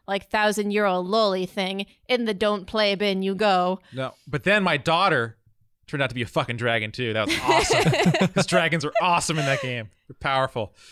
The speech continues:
Speaker 1: You're like, "Bonus."
Speaker 2: <laughs> Yeah.
Speaker 1: I ended up, um, my chick got married to Long Q.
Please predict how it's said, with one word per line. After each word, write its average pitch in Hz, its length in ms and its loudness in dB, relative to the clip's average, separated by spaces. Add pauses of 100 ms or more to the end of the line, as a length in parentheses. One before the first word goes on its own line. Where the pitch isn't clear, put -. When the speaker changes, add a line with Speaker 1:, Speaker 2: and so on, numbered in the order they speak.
Speaker 1:
You're 220 100 -4
like, 220 220 -2
"Bonus." 254 540 0 (120)
Speaker 2:
<laughs> - 100 -10
Yeah. 135 200 0 (200)
Speaker 1:
I 233 120 2
ended 254 240 -2
up, 240 180 2 (240)
um, 202 760 -4
my 226 220 0
chick 220 340 -4
got 208 240 0
married 202 380 -2
to 196 280 -2
Long 208 300 -2
Q. 285 400 -6